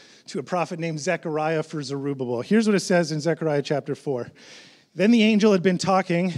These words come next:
with me returned and woke me as though I had been asleep. 'What do you see now?' he asked." So Zechariah, by the way, in the book, if you're reading through it, there's a bunch of visions. Like, he's getting all these visions, it seems like, in one night. By this point, he's exhausted. <laughs> It's like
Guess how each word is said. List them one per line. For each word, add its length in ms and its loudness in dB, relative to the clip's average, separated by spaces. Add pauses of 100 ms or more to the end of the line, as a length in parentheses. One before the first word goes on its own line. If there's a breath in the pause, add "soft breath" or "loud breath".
(140)
with 200 -2
me 200 0
returned 680 0
and 180 0
woke 280 0
me 220 -2
as 140 -2
though 140 2
I 60 4
had 140 0
been 120 0
asleep. 440 -2 (440 loud breath)
'What 160 2
do 40 2
you 100 4
see 220 2
now?' 340 4
he 200 0
asked." 240 -2
So 160 0
Zechariah, 500 2
by 200 0
the 40 0
way, 240 0
in 80 -4
the 80 -2
book, 320 -2
if 80 -12
you're 80 -6
reading 240 -2
through 200 -2
it, 260 -6 (500)
there's 180 -4
a 60 -6
bunch 240 0
of 80 2
visions. 460 0
Like, 100 -2
he's 140 -6
getting 200 0
all 140 2
these 180 -2
visions, 320 -4
it 60 -8
seems 240 -4
like, 160 -2
in 160 -4
one 180 -2
night. 300 -2 (560 loud breath)
By 140 2
this 180 0
point, 220 -2
he's 120 -2
exhausted. 680 -2
<laughs> 40 -18
It's 260 -8
like 200 -8